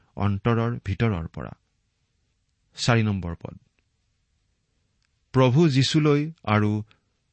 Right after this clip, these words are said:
সকলো পবিত্ৰ লোকলৈকো তোমাৰ যি প্ৰেম আৰু বিশ্বাস।"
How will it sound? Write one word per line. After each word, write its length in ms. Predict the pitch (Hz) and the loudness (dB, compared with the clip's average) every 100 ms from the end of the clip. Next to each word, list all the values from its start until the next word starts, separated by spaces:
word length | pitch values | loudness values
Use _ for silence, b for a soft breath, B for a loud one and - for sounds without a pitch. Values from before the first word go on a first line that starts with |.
| _ - | _ -2
সকলো 400 | 127 - 160 156 | -2 2 2 2
পবিত্ৰ 720 | - 123 156 _ - 127 127 127 _ 95 | 0 0 0 _ -2 -2 -2 -8 _ -10
লোকলৈকো 760 | 87 107 147 110 87 - 87 85 _ _ - | -4 0 2 0 -2 -4 -10 -10 _ _ -4
তোমাৰ 360 | 113 120 139 | 0 2 4
যি 160 | 139 127 | 2 -2
প্ৰেম 380 | - 117 120 139 | -4 0 0 0
আৰু 220 | 104 92 | -4 -6
বিশ্বাস।" 520 | 87 92 - - 92 | -6 -8 -8 -8 -8